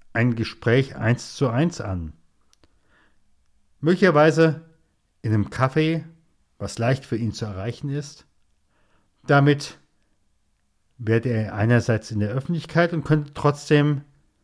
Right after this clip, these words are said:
miteinander sprechen. Du könntest sehen, wie reagiert er, denn so manchmal ist es Telefon oder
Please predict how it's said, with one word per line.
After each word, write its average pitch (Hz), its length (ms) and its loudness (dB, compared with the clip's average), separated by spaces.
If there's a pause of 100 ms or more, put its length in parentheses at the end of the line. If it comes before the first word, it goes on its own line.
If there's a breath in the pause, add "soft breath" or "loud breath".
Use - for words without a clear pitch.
(400)
miteinander 117 800 2 (500)
sprechen. 165 760 -10 (720)
Du 113 100 -12
könntest 131 460 -2
sehen, 131 440 2 (300 soft breath)
wie 131 240 0
reagiert 135 640 2
er, 156 140 4
denn 139 360 -2 (260)
so 139 240 0
manchmal 151 480 0
ist 139 100 0
es 143 200 -4
Telefon 160 580 2
oder 135 380 2